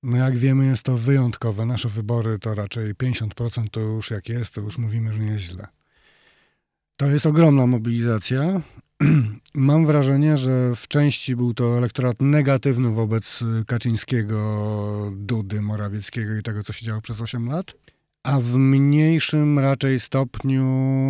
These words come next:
ta, że tak bardzo liczymy na tych nowych. A może to było zrównoważone, nie wiem, nie mam na to badań.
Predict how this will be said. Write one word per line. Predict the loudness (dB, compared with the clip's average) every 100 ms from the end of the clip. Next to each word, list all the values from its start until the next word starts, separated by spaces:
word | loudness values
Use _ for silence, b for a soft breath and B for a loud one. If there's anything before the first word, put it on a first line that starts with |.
| 0 -2
ta, | -2 0 2 0 0 0 0 0 -2 -2
że | -2 -2
tak | -2 -4
bardzo | 0 2 2 0 -2
liczymy | 0 -2 -2 -2 -2 -2 -2 -4 -6 _ _ _ _ _ _ _ -6
na | 0 2 0
tych | 0 -4
nowych. | -2 -4 -6 -10 -18 _ _ _ _ _ -6
A | 2
może | 6 6 4
to | 0
było | -4 -4
zrównoważone, | -4 -4 -4 -4 -2 0 0
nie | 0
wiem, | 0
nie | 0
mam | 0 0
na | -4
to | -6
badań. | -8 -12